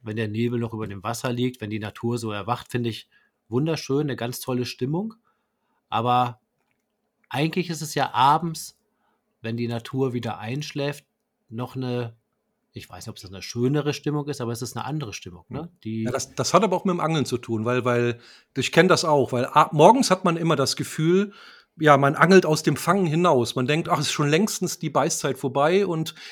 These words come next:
Speaker 2: jetzt wird alles immer schlimmer." Abends hat man immer das andere Gefühl, da angelt man ja ins Fangen hinein sozusagen. Man denkt: "Oh, gleich fängt's erst richtig an." Und um neun Uhr denkt man: "Oh, um zehn Uhr fängt's an zu beißen." Und um zehn Uhr denkt man: "Um elf Uhr." Also da hat man immer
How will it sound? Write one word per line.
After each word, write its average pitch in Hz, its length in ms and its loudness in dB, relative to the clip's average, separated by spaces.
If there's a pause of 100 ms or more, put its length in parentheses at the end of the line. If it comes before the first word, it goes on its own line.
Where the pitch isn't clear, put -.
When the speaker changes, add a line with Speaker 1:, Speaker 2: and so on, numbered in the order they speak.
(140)
Speaker 2:
jetzt - 360 0
wird 165 140 2
alles 196 260 2
immer 160 180 0
schlimmer." 185 420 2
Abends 190 360 4
hat 208 160 -4
man 190 60 -2
immer 190 140 0
das 160 200 -4
andere 202 320 0
Gefühl, 156 500 -2 (240)
da 127 80 -4
angelt 180 320 2
man 139 160 2
ja 139 120 2
ins 139 200 -4
Fangen 175 340 -2
hinein 160 400 -2
sozusagen. 113 480 -2
Man 113 120 0
denkt: 151 200 -2
"Oh, 170 120 2
gleich 123 340 -4
fängt's 160 260 -8
erst 143 280 -8
richtig 175 320 -8
an." 117 140 -8
Und 131 120 -6
um 123 160 -4
neun 151 260 -2
Uhr 170 120 -2
denkt 160 240 -8
man: 156 100 -2 (220)
"Oh, 170 100 4
um 156 100 2
zehn 226 280 2
Uhr 185 100 6
fängt's 139 320 -2
an 131 160 -8
zu 135 140 -6
beißen." 127 400 -2
Und 135 60 -4
um 127 80 -6
zehn 151 200 -6
Uhr 160 80 -6
denkt 151 180 -8
man: 151 120 -6 (200)
"Um 156 160 -8
elf 214 280 4
Uhr." 139 140 4
Also 127 120 4
da 127 80 4
hat 147 180 -4
man 170 140 0
immer 196 420 4